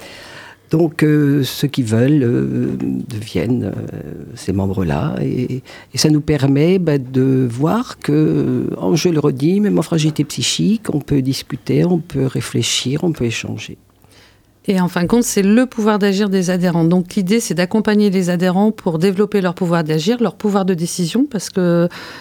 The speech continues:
Speaker 2: souvent, il y en a beaucoup qui ont pas, bah, se sentent pas légitimes d'avoir ce pouvoir de décision. Donc ils sont accompagnés, donc,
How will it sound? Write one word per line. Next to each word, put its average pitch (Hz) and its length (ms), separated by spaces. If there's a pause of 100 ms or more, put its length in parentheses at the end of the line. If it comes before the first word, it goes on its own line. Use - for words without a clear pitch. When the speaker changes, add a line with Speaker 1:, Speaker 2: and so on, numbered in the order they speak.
Speaker 2:
souvent, 208 400
il 196 140
y 180 40
en - 20
a 175 60
beaucoup 180 320
qui - 100
ont 185 120
pas, 180 840
bah, 151 160
se - 180
sentent 233 220
pas 269 120
légitimes 254 600
d'avoir 190 240
ce - 120
pouvoir 196 260
de 190 80
décision. 190 500 (560)
Donc 208 260
ils 214 120
sont 226 160
accompagnés, 208 960
donc, 180 260